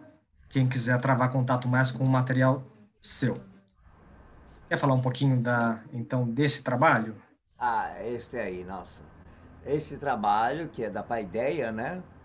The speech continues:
Speaker 2: Aliás, eu usei uma fotografia muito bonita de um, um fotógrafo brasileiro, ele mora em Brasília, não tá aí o nome, ah, não é o Acaci Alcântara, é um,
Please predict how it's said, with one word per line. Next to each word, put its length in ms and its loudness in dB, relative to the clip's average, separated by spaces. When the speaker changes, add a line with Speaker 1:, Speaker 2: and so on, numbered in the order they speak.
Speaker 2:
Aliás, 380 -6
eu 100 -4
usei 240 -4
uma 180 -2
fotografia 800 -6
muito 420 -8
bonita 580 -8
de 140 -12
um, 240 -10
um 220 -14
fotógrafo 540 -6
brasileiro, 600 -4
ele 100 -6
mora 220 -4
em 20 -8
Brasília, 800 -8
não 100 -12
tá 140 -10
aí 140 -6
o 80 -12
nome, 360 -12
ah, 140 -14
não 180 -10
é 60 -2
o 60 0
Acaci 380 -8
Alcântara, 560 -8
é 280 -6
um, 400 -12